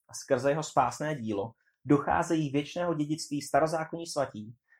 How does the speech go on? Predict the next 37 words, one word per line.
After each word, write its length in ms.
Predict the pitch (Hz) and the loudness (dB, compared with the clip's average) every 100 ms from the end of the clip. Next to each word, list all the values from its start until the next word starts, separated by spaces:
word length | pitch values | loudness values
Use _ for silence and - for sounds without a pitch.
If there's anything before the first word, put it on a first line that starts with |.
| _ | _
kteří 300 | - 139 143 | -4 0 0
v 60 | 127 | 0
něm 240 | 143 156 | 2 2
mají 460 | 143 170 147 131 123 _ | 2 0 0 -2 -8 _
konečné 460 | 147 156 156 165 156 | 2 2 2 -2 -2
ospravedlnění, 720 | 139 - 143 135 110 92 - - | -4 -2 -2 0 -2 -6 -10 -4
konečné 520 | - 143 143 143 127 - | 2 2 0 -4 -6 -2
obhájení 760 | 151 147 160 165 156 151 151 156 _ - | -2 0 0 0 0 -4 -8 -10 _ -4
a 160 | - | 0
odpuštění 880 | 151 147 - 190 - 139 117 107 113 - _ | 0 0 -8 -10 -6 -2 -2 -2 -8 -14 _
těch 220 | 120 117 - | -8 -8 -6
přestoupení 640 | - 147 - 160 156 151 | -4 -2 -2 -2 -2 -6
spáchaných 760 | - - 143 147 143 120 120 - _ | -6 -4 -2 -2 -2 -2 -6 -12 _
za 80 | 131 | -2
první 300 | - 123 135 | 0 0 -2
smlouvy, 520 | 135 123 110 98 113 - _ 104 | -4 -4 -2 -4 -6 -10 _ -10
neboli 440 | 101 117 113 113 _ _ _ - | -2 0 0 -2 _ _ _ -2
prohřešení, 680 | 131 139 147 139 151 139 | 0 0 -6 -6 -4 -4
již 120 | 131 131 | -4 0
byla 160 | 127 | 0
spáchána 600 | 123 117 120 120 127 123 | 0 -2 -4 -4 -4 -4
již 120 | 123 | -6
dříve. 320 | - 120 117 - | -8 -8 -8 -8
Když 800 | _ _ _ _ _ _ _ | _ _ _ _ _ _ _
se 80 | 120 | -6
podíváme, 520 | 117 135 147 143 147 | -2 -2 0 0 0
tak 120 | 139 117 | -4 -6
vidíme, 380 | 123 131 131 | -6 -4 -4
že, 120 | 127 120 | -4 -6
eh, 920 | 120 _ _ _ _ 117 117 113 117 | -8 _ _ _ _ 4 4 4 0
list 140 | 123 | -2
Židům 260 | 117 127 131 | -2 -2 0
nám 180 | 127 123 | 0 0
říká, 320 | 123 120 120 | 0 2 0
že 120 | 120 | -2
předtím 440 | - 127 - 135 | -2 -4 0 0
byly 280 | 127 127 107 | 2 2 -2